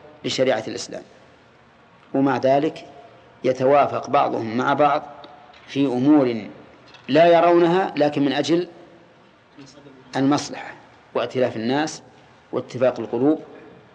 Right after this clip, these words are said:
و-، ولا يخفى عليكم أن... أن رسول الله صلى الله عليه وسلم امتنع من ب-، من هدم الكعبة وبنائها على قواعد إبراهيم، مع أن هذا هو الذي يتمناه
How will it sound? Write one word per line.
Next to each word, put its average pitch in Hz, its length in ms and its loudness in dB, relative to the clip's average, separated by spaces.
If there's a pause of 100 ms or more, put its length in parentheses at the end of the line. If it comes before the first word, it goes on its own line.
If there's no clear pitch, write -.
(1700)
و-، 135 240 2 (100)
ولا 175 260 4
يخفى 156 200 -2
عليكم 147 400 2
أن... 131 220 2 (140)
أن 131 160 2 (100)
رسول 123 220 -4
الله 123 160 0
صلى 123 160 -8
الله 117 100 -2
عليه 113 100 -6
وسلم 113 400 -6 (2750)
امتنع 139 500 0
من 135 200 0
ب-، 131 40 -4
من 131 280 -2
هدم 127 280 -2
الكعبة 120 440 -2
وبنائها 120 520 -4
على 117 160 -4
قواعد 120 380 -2
إبراهيم، 123 420 -2
مع 120 200 -4
أن 135 140 -2
هذا 143 280 0
هو 139 120 2
الذي 139 200 2
يتمناه 127 580 0